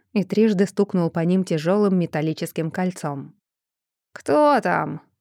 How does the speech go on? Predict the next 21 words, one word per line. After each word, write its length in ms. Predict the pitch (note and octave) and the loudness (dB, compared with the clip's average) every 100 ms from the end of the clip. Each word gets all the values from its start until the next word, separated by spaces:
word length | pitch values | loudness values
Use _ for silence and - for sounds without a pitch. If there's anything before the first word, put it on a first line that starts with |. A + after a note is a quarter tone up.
| _ | _
спросили 520 | - E3+ E3+ F3 D#3 | -6 -2 -2 -4 -4
ворота. 540 | D#3 E3 D3+ - - - _ _ _ _ _ - | -4 -4 -4 -6 -14 -16 _ _ _ _ _ -6
«Открывай», 680 | F3+ - G#3+ G3 D#3 - _ - | -6 -2 0 2 0 -6 _ -10
буркнул 440 | F3+ F3 - D#3+ D#3 | -4 -4 -2 -2 0
Дамиан. 560 | E3 E3 D3+ D3+ E3+ _ _ _ _ _ _ - | -2 -2 -6 -10 -14 _ _ _ _ _ _ -6
Распахнулось 640 | B3+ - C#4+ E4+ B3+ - | -4 -4 -2 2 2 2
небольшое 460 | E3+ D#3+ - F3+ | 0 0 0 -2
окошко, 540 | F#3+ D4 D4 - B3+ B3+ _ - | -2 -4 -6 -4 -6 -6 _ -2
из 140 | A3 | 2
него 260 | G3+ G3+ C#4 | 2 2 2
высунулось 540 | G#3 A#3+ A3+ A3+ G3+ | 2 2 2 4 2
дуло 340 | E3+ F#3 A#3+ A3+ | 0 0 2 2
доисторического 880 | F3+ F3+ E3 D#3 C#3+ E3+ - F#3 G#3 | 2 0 -2 -4 -2 -6 -2 -2 0
ружья, 520 | B3 A#3 D#3 B2+ - _ - | 2 0 0 -6 -10 _ -6
за 140 | F3 | -4
которым 420 | E3+ F#3+ G#3 F3+ | -2 0 2 2
маячила 540 | E3+ D3+ G#3+ A#3 G3 F3+ | 0 0 -2 -2 0 2
недовольная 600 | F3 D#3+ F3+ F#3 D#3 D3+ | 2 2 2 2 0 -2
физиономия 840 | D#3+ D#3 D#3 G3+ A3 F3 D#3+ E3 - | -4 -2 0 2 2 2 0 -4 -2
леотанского 840 | F#3+ E3 D#3 F#3 G3+ F#3+ - F3 F3+ | -2 0 -2 -2 -2 -4 -4 -2 0
пограничника. 960 | F3 E3+ E3 D#3+ C#3 - D3+ D3+ D3+ | 0 0 0 -2 -4 -10 -12 -12 -16